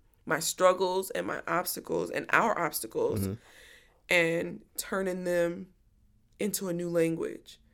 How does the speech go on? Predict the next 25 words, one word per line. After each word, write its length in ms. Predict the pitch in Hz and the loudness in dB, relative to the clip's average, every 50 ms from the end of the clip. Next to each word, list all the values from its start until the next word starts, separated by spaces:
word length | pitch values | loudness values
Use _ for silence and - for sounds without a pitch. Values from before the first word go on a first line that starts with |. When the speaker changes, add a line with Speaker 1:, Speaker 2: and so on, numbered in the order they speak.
| _ _ - - _ _ _ _ _ | _ _ -20 -20 _ _ _ _ _
Speaker 1:
trying 300 | - - - 185 170 190 | -10 -6 -2 0 0 0
to 80 | 202 202 | 0 -2
figure 420 | - - - 202 196 175 190 - - | -6 -6 -6 -6 -4 -4 -4 -2 0
out 220 | - 175 175 175 170 | 0 2 2 2 0
what 240 | 165 170 185 180 - | 0 0 -2 0 -2
intentions 800 | 175 170 170 - - 180 175 175 - - 185 175 180 180 175 - | -4 -4 -4 -6 -6 -6 -6 -6 -4 -4 -4 -4 -4 -4 -6 -6
to 140 | - - - | -6 -6 -8
put 420 | 190 - - 196 180 170 - - - - - - - - _ - _ | -8 -8 -4 0 0 0 0 -2 -8 -18 -20 -20 -20 -20 _ -2 _
on 200 | 180 175 170 170 | 2 2 4 2
that 180 | 165 147 131 156 | 0 -2 -2 -4
struggle, 680 | - - - - 160 160 160 160 156 151 - - - - _ _ _ _ - - - _ _ _ _ _ _ _ - - | -4 -4 0 2 2 2 2 2 -2 -2 -2 -6 -8 -14 _ _ _ _ -20 -20 -20 _ _ _ _ _ _ _ -14 -8
what 240 | 170 170 185 196 196 | -4 0 2 2 2
intention 440 | 196 208 202 226 214 208 - 196 180 | 2 -2 -2 -4 -4 -4 -6 -4 -6
to 60 | 175 | -6
put 280 | 175 - - 190 185 | -6 -4 -4 -4 -4
on 200 | 180 180 180 175 | -2 -2 -2 -2
the 80 | 175 175 | -2 -4
fact 400 | 170 - - 190 180 - - - | -6 -6 -6 -4 -4 -4 -4 -4
that, 280 | 190 180 180 - - - - - - - - - - _ | -4 -4 -4 -4 -6 -10 -18 -20 -20 -20 -20 -20 -20 _
you 140 | - 170 180 | -6 -4 2
know, 240 | 175 175 170 - - | 2 2 2 2 2
I 140 | - 175 175 | 2 2 2
may 180 | 175 175 170 175 | 4 2 2 0
have 580 | 190 180 175 165 160 160 156 160 160 160 160 | 0 -2 0 0 2 2 2 0 -2 -2 -2
a, 400 | - 160 156 156 - - - - | -4 -4 -2 -2 -2 -2 -4 -6